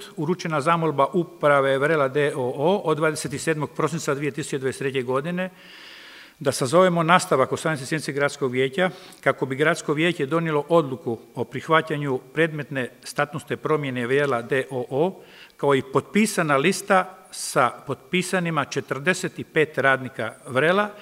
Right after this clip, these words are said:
D O O koji podržavaju inicijativu Uprave Vrela D O O prema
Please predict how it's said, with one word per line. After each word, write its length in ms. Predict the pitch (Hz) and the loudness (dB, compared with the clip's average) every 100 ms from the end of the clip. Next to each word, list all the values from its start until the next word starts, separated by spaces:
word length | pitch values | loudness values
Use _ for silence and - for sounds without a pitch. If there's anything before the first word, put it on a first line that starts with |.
| - - | -20 -12
D 200 | 127 143 147 | 0 0 2
O 120 | 139 | 0
O 420 | 151 190 196 - - | 4 4 2 -6 -2
koji 180 | 139 131 | 0 0
podržavaju 760 | 135 127 120 170 190 180 165 | 0 0 2 4 4 2 -2
inicijativu 760 | 135 123 - 117 - 175 180 160 | -4 -6 -2 -4 0 0 0 0
Uprave 380 | 156 151 123 120 | -4 -4 -2 0
Vrela 360 | 127 160 170 131 | 0 2 2 2
D 200 | 131 131 | 0 -2
O 120 | 135 | -2
O 260 | 139 185 202 | 2 2 0
prema 320 | 156 131 127 | -2 -2 -2